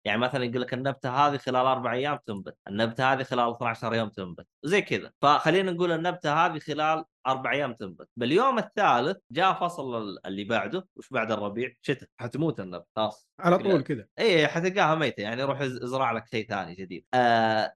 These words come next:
Speaker 1: شوف، ال-، ال-، اللعبة فيها تقريبًا، تقريبًا نفس العمق حق ماينكرافت. شفت اللي اللعبة تشوفها تقول: "وش أقدر أسوي باللعبة هاي؟" تقدر، تقدر تسوي أشياء مرة كثير. فنفس الحاجة زي كذا تقريبًا. اللهم إن اللعبة تو دي.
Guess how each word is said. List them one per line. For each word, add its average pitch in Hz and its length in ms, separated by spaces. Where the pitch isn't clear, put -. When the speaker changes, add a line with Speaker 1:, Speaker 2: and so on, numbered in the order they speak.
Speaker 1:
شوف، 160 200
ال-، 127 200
ال-، 120 220
اللعبة 185 800
فيها 160 640
تقريبًا، 113 680
تقريبًا 110 680
نفس 175 340
العمق 135 380
حق 123 140
ماينكرافت. 113 640
شفت - 180
اللي 160 120
اللعبة 151 300
تشوفها 135 400
تقول: 131 320
"وش 147 200
أقدر 139 260
أسوي 135 240
باللعبة 123 440
هاي؟" 147 80
تقدر، 143 320
تقدر 135 200
تسوي 120 220
أشياء 120 200
مرة 110 160
كثير. 107 440
فنفس 285 300
الحاجة 131 360
زي 104 160
كذا 95 200
تقريبًا. 92 540
اللهم 233 380
إن 202 140
اللعبة 196 300
تو 143 180
دي. 98 240